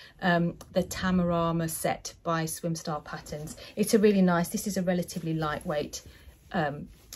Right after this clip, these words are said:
linen. So I think for the summer, that will make a really gorgeous Tamarama set. So that, to be honest, I'm looking around, that is, that's it for me today. So, um, that's the,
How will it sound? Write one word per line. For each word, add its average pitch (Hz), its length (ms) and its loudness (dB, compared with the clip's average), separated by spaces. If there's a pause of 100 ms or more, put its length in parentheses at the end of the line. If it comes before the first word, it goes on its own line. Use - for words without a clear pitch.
linen. 160 440 2 (200)
So - 300 2
I 165 40 -8
think - 300 -2
for 180 100 -6
the 165 60 -8
summer, 160 400 0
that - 200 -4
will 175 80 -4
make 151 360 -6
a 175 40 -6
really 160 340 -2
gorgeous 156 480 -8
Tamarama 156 580 -8
set. - 340 -8 (360)
So 277 360 4 (160)
that, - 320 8
to - 100 -8
be 311 140 4
honest, - 640 0
I'm 247 100 2
looking 226 300 2
around, 185 400 2
that - 240 4
is, 196 240 0 (300)
that's - 300 0
it - 360 2 (300)
for 233 480 4
me 196 220 2
today. 170 400 2
So, 208 320 2 (340)
um, 196 600 6
that's - 640 0 (140)
the, 196 420 2